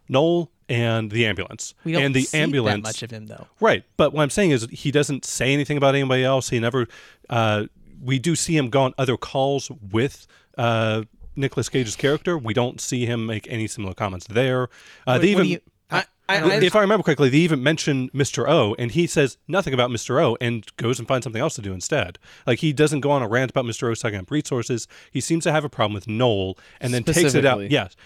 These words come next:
Speaker 1: and then takes
Speaker 2: I
Speaker 1: it
Speaker 2: don't
Speaker 1: out on the ambulance when he, uh, when they end up taking
Speaker 3: I think,
Speaker 1: Noel
Speaker 3: I
Speaker 1: to
Speaker 3: think,
Speaker 1: the
Speaker 3: I think I know
Speaker 1: E R.
Speaker 3: what I'm missing from this movie for me to really buy what you're saying.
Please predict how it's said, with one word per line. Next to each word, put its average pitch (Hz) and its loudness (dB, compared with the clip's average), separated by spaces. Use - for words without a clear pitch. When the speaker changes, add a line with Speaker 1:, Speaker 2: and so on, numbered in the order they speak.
Speaker 1:
and 127 0
then 123 0
takes 190 2
Speaker 2:
I - 6
Speaker 1:
it - 6
Speaker 2:
don't 185 6
Speaker 1:
out 147 2
on 127 0
the 117 -4
ambulance 123 -2
when 131 2
he, 123 -4
uh, 117 2
when 123 0
they 131 -2
end 123 -2
up 127 -6
taking - -2
Speaker 3:
I 123 2
think, 226 2
Speaker 1:
Noel 101 -2
Speaker 3:
I 185 2
Speaker 1:
to 110 -2
Speaker 3:
think, 247 2
Speaker 1:
the - -4
Speaker 3:
I 190 0
think 247 -2
I 247 4
know 220 4
Speaker 1:
E - 4
R. 208 4
Speaker 3:
what 202 6
I'm 160 4
missing 147 0
from 120 -6
this 110 -6
movie 117 -2
for - -10
me 117 -2
to 110 -4
really 110 -2
buy 104 0
what 98 -2
you're 90 -8
saying. 90 -8